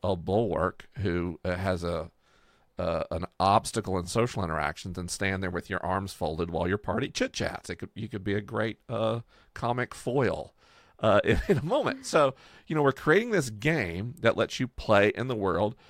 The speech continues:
And what's really exciting to us, we, you know, we keep talking about that's interconnected, interconnected. When you're playing Exile, when we get to, like, official games,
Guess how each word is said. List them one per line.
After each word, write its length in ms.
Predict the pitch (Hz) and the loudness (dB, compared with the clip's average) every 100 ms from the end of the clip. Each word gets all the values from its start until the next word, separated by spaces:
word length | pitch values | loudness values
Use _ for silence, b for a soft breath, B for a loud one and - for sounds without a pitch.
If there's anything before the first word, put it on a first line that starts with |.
| B B _ - | B B _ -2
And 600 | 113 117 117 117 117 117 | 2 4 6 6 4 0
what's 360 | 120 127 - - | 0 0 0 -8
really 220 | 220 208 | -2 -2
exciting 560 | - - 156 202 190 156 | -2 -2 0 0 -2 -4
to 140 | - | 0
us, 300 | 185 196 - | 2 2 -2
we, 140 | 135 | -6
you 100 | - | -8
know, 80 | 127 | -6
we 120 | 123 | -6
keep 140 | 143 - | -6 -10
talking 180 | 151 143 | -10 -6
about 160 | 127 | -8
that's 60 | - | -6
interconnected, 600 | 135 135 139 131 - 131 | -6 -6 -8 -8 -6 -6
interconnected. 720 | 113 104 - 113 165 101 95 - b b | -6 -6 -4 -4 -2 -2 -4 -8 b b
When 220 | b 117 127 | b 2 2
you're 160 | 214 | 0
playing 600 | 233 - 156 196 175 131 - | -2 -2 0 2 2 0 -2
Exile, 720 | 170 165 98 71 71 92 156 _ _ _ - | -2 -2 -2 -2 -2 -4 -6 _ _ _ -6
when 160 | 123 | -2
we 80 | 110 | 0
get 180 | 107 110 | 0 0
to, 100 | 107 | 0
like, 180 | 98 95 | 0 -2
official 420 | 90 120 117 90 | -4 -4 -4 -4
games, 480 | 104 143 98 120 | -2 -2 -4 -8